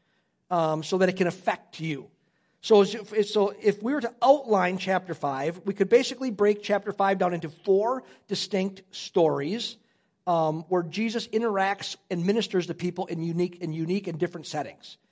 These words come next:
The first story is the story of, of, of Simon Peter, who Jesus is teaching on the lake shore, and he gets in Peter's boat 'cause the crowd's too big, and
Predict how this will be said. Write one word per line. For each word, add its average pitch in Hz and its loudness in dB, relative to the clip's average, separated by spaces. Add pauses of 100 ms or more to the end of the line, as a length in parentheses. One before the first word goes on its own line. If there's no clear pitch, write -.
(440)
The 175 6
first 269 2
story 170 4
is 202 0
the 208 -6
story 190 4
of, 175 2 (220)
of, 151 2 (380)
of 165 0
Simon 196 2
Peter, 202 2 (540)
who 220 4
Jesus 202 -2
is 196 -2
teaching 240 -2
on 226 2
the 214 4
lake 208 4
shore, 226 4
and 185 2
he 180 -8
gets 214 2
in - -2
Peter's 208 0
boat 202 6
'cause 196 -8
the 190 -6
crowd's 208 0
too 208 -2
big, 202 2
and 175 -2